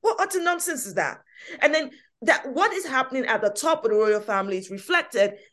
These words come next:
in our politics, in the very people that we elect to power. It, there's just this whole system.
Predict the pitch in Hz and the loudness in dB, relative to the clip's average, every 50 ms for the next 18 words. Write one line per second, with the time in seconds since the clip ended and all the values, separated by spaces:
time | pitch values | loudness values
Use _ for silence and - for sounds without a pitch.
0 | _ _ 277 262 269 285 285 269 - 294 381 415 392 349 - - 180 135 - - | _ _ 2 4 6 6 6 4 4 2 4 4 4 2 0 -4 -8 -10 -10 -12
1 | - - 285 269 262 233 277 285 330 330 - - 330 285 262 262 247 240 226 226 | -8 -6 -4 -4 0 4 6 6 6 6 2 -2 -6 -8 0 4 6 6 6 4
2 | 233 - - _ _ _ 247 233 226 233 247 247 240 - 254 254 247 262 254 254 | -2 -10 -20 _ _ _ 4 4 4 2 -2 -6 -6 -4 -4 0 2 2 2 2
3 | 254 - 311 302 - 427 453 523 466 302 - - - - _ _ _ _ _ _ | 0 -4 -8 -4 0 2 2 4 4 2 0 0 -4 -14 _ _ _ _ _ _
4 | 311 294 302 254 392 381 370 - 415 440 427 427 415 349 349 320 349 349 359 359 | -4 -4 -2 -4 -4 -4 -2 -4 -4 -4 -2 -4 -6 -4 -4 -4 -2 -2 -4 -4
5 | - - 381 381 - _ 294 277 254 | -4 -6 -6 -8 -6 _ 2 2 2